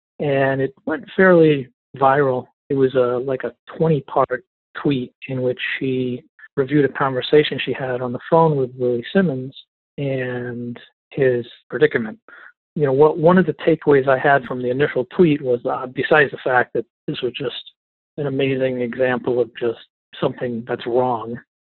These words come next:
um, was that Twitter was not a great way for a lot of people to communicate with at that volume. And it seemed like even simple information about, like, lots of people want to have a, know how to write him a letter, and they just wanted to know an address.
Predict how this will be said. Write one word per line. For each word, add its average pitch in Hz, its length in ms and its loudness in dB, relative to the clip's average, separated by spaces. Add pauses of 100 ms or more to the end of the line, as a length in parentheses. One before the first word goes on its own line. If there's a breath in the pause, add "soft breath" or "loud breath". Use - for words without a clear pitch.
(260)
um, 117 360 -6
was 123 280 2
that 120 260 2 (280)
Twitter 190 200 6
was 143 180 4
not 131 160 4
a 123 60 6
great 131 280 0
way 127 220 2 (160)
for 117 300 0
a 110 40 -4
lot 113 220 -2
of 113 80 -10
people 117 260 -8
to - 140 -16
communicate 120 640 -6
with 120 160 -2 (140)
at 127 160 -4
that 117 300 -2
volume. 110 520 -10 (400)
And 123 260 -6
it 113 60 -8 (140)
seemed 139 180 -2
like 123 320 0
even 131 240 -4 (100)
simple 156 380 0 (220)
information 135 560 -4
about, 120 320 -6
like, 123 220 -8
lots 135 240 -8
of - 80 -20
people 123 240 -2
want 117 300 -4
to 123 80 -20 (180)
have 117 240 -10
a, 117 80 -16 (420)
know 135 160 -4
how - 100 -6
to 117 100 -2
write 123 260 0
him 123 200 -8
a 110 80 -6
letter, 110 440 -4 (420)
and 120 220 -8
they 127 120 2
just 127 200 -4
wanted 120 200 -6
to 123 60 -8
know 113 140 -6
an 113 60 -12
address. 117 460 -10